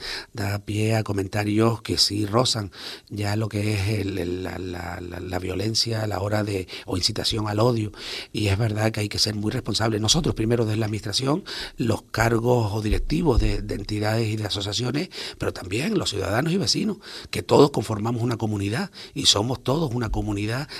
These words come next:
dentro de una, de un equilibrio en el desarrollo de una, de, de, de una ciudad o un municipio como es Puerto Rosario. Por lo tanto, yo creo que todos tenemos, eh, ciertas responsabilidades, tanto los cargos políticos o públicos,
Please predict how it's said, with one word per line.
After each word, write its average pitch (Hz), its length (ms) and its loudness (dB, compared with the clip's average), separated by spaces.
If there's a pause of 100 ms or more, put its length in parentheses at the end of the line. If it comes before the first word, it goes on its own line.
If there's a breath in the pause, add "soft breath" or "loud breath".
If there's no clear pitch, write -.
(100)
dentro 123 500 0
de 104 220 0
una, 113 380 0 (240 loud breath)
de - 100 0
un 127 100 4
equilibrio 139 540 2
en 110 60 2
el 107 80 0
desarrollo 110 600 2 (300 loud breath)
de - 80 -2
una, 110 340 0
de, 98 400 -4
de, 101 160 -6
de 104 140 -2
una 110 160 0
ciudad 113 320 0
o 131 40 2
un 127 80 0
municipio 117 400 0
como 117 140 0
es 113 40 -4
Puerto 113 220 -4
Rosario. 123 400 -2 (360 loud breath)
Por 104 120 -8
lo 98 60 -8
tanto, 104 240 -4
yo 113 120 -2
creo 110 180 0
que 117 80 -2
todos 113 240 -2
tenemos, 113 420 -4 (340 loud breath)
eh, 110 180 -2
ciertas 110 380 2
responsabilidades, 107 920 -2 (300 loud breath)
tanto 95 500 -4
los 107 200 -8
cargos 107 360 0
políticos 110 580 -4
o 101 80 -2
públicos, 143 560 -2